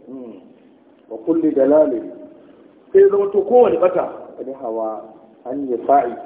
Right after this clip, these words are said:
Speaker 2: Kowane ɓata ya faɗi daga barin farfajiyarsa.
Speaker 1: Hmm.
Speaker 2: Duk wani ɓata ya faɗi ƙasa daga barin farfajiyarsa, sallallahu alaihi wa sallam.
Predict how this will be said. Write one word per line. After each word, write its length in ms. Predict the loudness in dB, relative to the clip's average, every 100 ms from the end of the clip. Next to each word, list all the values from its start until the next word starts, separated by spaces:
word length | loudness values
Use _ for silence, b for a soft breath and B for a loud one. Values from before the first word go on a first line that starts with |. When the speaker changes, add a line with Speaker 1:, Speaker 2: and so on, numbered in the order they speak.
| -18 -6 2
Speaker 2:
Kowane 240 | 4 4
ɓata 320 | 2 2 2 0
ya 160 | 0 0
faɗi 380 | 2 2 0 -8 -14 -20 -16 -8
daga 160 | -6
barin 280 | 0 2 2 -2
farfajiyarsa. 680 | -2 0 0 0 -4 -6 -10 -14 -20 -20 -16
Speaker 1:
Hmm. 400 | -12 -10 -10 0
Speaker 2:
Duk 100 | 4
wani 160 | 4 4
ɓata 320 | 2 -2 -6 -12 -18 -20 -20 -20 -20 B B B -2
ya 220 | 2 2
faɗi 320 | 2 0 0 -2
ƙasa 340 | -2 -4 -8
daga 160 | -6 -4
barin 240 | -2 -2 -2
farfajiyarsa, 680 | -4 -2 -2 -2 -4 -6 -12 -10
sallallahu 520 | -6 -4 -2 -2 -4 -6
alaihi 200 | -6 -6
wa 140 | -8
sallam. 240 | -8 -10